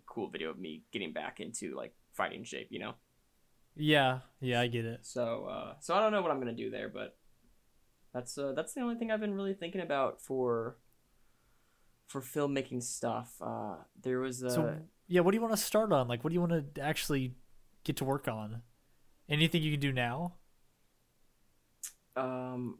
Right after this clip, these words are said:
Speaker 1: for, like, filmmaking?
Speaker 2: Yeah.
Speaker 1: Yeah,
Speaker 2: Just,
Speaker 1: yeah.
Speaker 2: like, a project that you wanna do yourself.
Speaker 1: Well, I did. I was really interested in starting to film for a documentary, whether it be a short doc or a feature-length one, of me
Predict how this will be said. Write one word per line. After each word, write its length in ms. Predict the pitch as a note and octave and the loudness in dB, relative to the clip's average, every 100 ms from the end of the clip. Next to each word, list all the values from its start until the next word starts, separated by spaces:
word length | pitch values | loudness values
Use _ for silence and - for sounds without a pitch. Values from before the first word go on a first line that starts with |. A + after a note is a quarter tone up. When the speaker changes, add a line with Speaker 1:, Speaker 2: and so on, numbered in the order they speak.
| - | -4
Speaker 1:
for, 120 | C#3 | 0
like, 180 | C3 B2+ | 0 2
filmmaking? 480 | C#3 D3+ G3 C4+ D4 _ _ _ _ _ | 2 2 0 -2 -6 _ _ _ _ _
Speaker 2:
Yeah. 340 | C#4+ A3+ A2+ A2 _ _ _ _ _ _ - _ _ _ - | 4 4 2 -4 _ _ _ _ _ _ -20 _ _ _ -8
Speaker 1:
Yeah, 320 | A3 C4+ C#3+ A#2+ | -6 -4 -4 2
Speaker 2:
Just, 160 | G3 | 4
Speaker 1:
yeah. 60 | A#3+ | 6
Speaker 2:
like, 20 | |
a 80 | G#3+ | 4
project 380 | - F#3 E3+ E3 | 8 8 8 4
that 40 | D#3 | 2
you 140 | D3+ | 2
wanna 200 | D3 C#3 | 4 2
do 80 | C3+ | 2
yourself. 540 | B2+ A#2 - A#2 - - | 2 2 0 -4 -8 -10
Speaker 1:
Well, 80 | - | 0
I 120 | E3+ | 0
did. 360 | D#3 F3 F#3 F#3+ | 0 2 2 4
I 100 | D3 | 4
was 120 | D#3+ D#3 | 2 0
really 220 | G3+ A3 | -2 -2
interested 640 | D#3 - D3 - C3 A#2 _ | -4 -6 -8 -2 -2 -2 _
in 460 | A#2+ B2 A#2 A2+ G#2+ - | 0 0 0 -2 -6 -12
starting 520 | - B2+ C3 C#3 C3+ | -4 0 0 0 -4
to 180 | - B2+ | -4 -6
film 500 | - A#2+ A#2 A#2 B2 | -2 0 2 0 -4
for 340 | - A#2 A#2 | -4 -2 -2
a 100 | - | -2
documentary, 880 | A#2 A2+ B2+ - A#2+ A2 G#2+ G#2+ A#2 | -2 0 0 0 -2 -2 -2 -4 -4
whether 260 | A#2+ B2 B2+ | -2 0 0
it 100 | A#2+ | 0
be 120 | B2 | -2
a 40 | |
short 360 | A#2+ - A#2+ G#2+ | -2 -2 -4 0
doc 360 | A2+ C3 B2 - | 2 2 0 -6
or 380 | - A#2+ A2+ A#2 | -4 -4 -4 -6
a 100 | B2 | -6
feature-length 540 | C3 A#2+ G#2+ A2+ A#2+ | -8 -6 -8 -8 -10
one, 400 | B2+ B2 A#2+ A#2+ - _ _ - | -8 -6 -6 -8 -12 _ _ -10
of 160 | A#2+ A2+ | -6 -2
me 580 | A#2+ A#2 A2+ A2+ A2+ | 0 0 -4 -6 -8